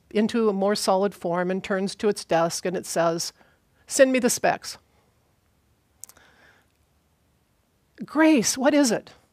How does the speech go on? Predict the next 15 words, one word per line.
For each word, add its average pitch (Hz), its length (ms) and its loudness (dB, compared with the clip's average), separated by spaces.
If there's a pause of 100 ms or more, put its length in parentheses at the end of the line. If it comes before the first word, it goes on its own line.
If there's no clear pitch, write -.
(840)
Eric 277 320 4
Butterworth 254 440 2
defines 240 520 2
grace 196 320 0
as 202 100 -6
when 196 140 -2
something 226 340 0
is 196 140 -2
not 202 180 0
as 185 160 -4
bad 180 220 6
as 240 160 0
it 226 100 -10
could 175 240 -4
be 185 300 0